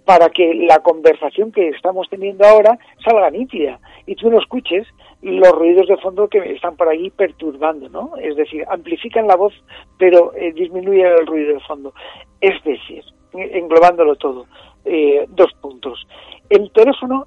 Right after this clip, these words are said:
es para hablar por teléfono, la grabadora es para grabar. Si queremos utilizarlo para obtener psicofonías, necesitamos un dispositivo externo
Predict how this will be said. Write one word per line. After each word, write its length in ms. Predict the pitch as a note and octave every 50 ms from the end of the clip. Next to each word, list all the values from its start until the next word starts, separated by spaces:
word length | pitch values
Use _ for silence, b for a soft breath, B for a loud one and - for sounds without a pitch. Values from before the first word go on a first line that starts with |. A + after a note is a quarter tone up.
| _ _ -
es 220 | A3 A#3 A#3+ - - -
para 240 | G#3 G3 F3 E3
hablar 280 | D#3+ D#3 E3 F#3+ G#3+ G#3 -
por 160 | A#3 A3 -
teléfono, 480 | - D#3+ C#3+ D3+ C#3+ - C#3 - _ _ _ -
la 160 | E3 D#3+ D#3
grabadora 560 | C#3+ D#3 D3+ D3 D3+ E3 G3+ G#3+ A#3 B3+ B3 -
es 200 | - F3 G3 - -
para 260 | _ G3 F3+ D#3+ D3
grabar. 380 | C#3 C3 C3 C3 C#3 C3+ - _ b b b b b _ - -
Si 100 | G#3+ G3
queremos 420 | - - G3 A3 B3 C#4 C#4 G3
utilizarlo 760 | A3 A3+ G#3 G#3+ G3 F3+ - G3 G3 F3+ F3 E3+ D#3+ D3+ D3+ _ _
para 320 | - G3+ G3 F#3+ F#3+ F3+ F#3 -
obtener 560 | G#3 G3 F3 _ F#3+ F3+ G3 A3 A#3 G#3 - b b b b b _ -
psicofonías, 600 | - G3+ G#3 G#3+ F#3 F#3+ G#3+ B3 B3 A3 D#3 C3 - b b b b b _
necesitamos 800 | F#3+ G3+ A3 G3+ - G#3+ E3 D3+ F3+ - A#3+ B3+ C4 C4 A#3+ - - _ _
un 180 | C4 C4+ C#4 C4
dispositivo 760 | B3 G3+ - - G#3+ F#3+ - F#3 - F3+ F3 E3 E3 D#3
externo 680 | D#3+ D#3 - - - - - A3+ A#3 A3+ C4 C#4 C#4+ D4